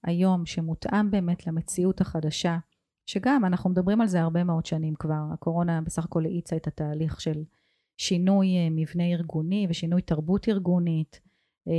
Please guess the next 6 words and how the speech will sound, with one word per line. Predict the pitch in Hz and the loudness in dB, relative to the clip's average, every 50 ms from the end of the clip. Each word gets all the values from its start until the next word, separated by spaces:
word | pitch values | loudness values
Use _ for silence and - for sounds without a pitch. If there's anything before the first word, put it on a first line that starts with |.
| 165 160 160 | 2 0 2
ומיומנויות | 160 170 165 165 160 165 160 160 160 160 160 170 190 220 - | 2 2 2 2 2 2 2 2 2 2 4 4 4 4 2
של | - 247 226 | 2 0 2
מנהלים. | 208 202 190 185 180 175 170 165 165 160 160 156 156 156 156 156 _ _ _ _ _ _ _ _ _ _ _ _ _ - - 160 | 2 2 2 2 2 2 2 2 0 0 0 0 -2 -2 -6 -8 _ _ _ _ _ _ _ _ _ _ _ _ _ -14 -10 -2
ואני | 165 180 175 180 180 180 180 185 185 180 180 175 175 175 175 175 - _ - | 0 0 2 2 2 2 2 2 2 2 0 0 0 0 -2 -2 -4 _ -4
הבנתי | 180 165 180 196 208 233 254 254 - - 285 240 185 | -4 -2 0 0 2 2 2 0 2 0 0 0 2
ורואה | 185 175 156 160 160 - - 180 202 240 | 2 2 2 2 0 0 0 0 2 2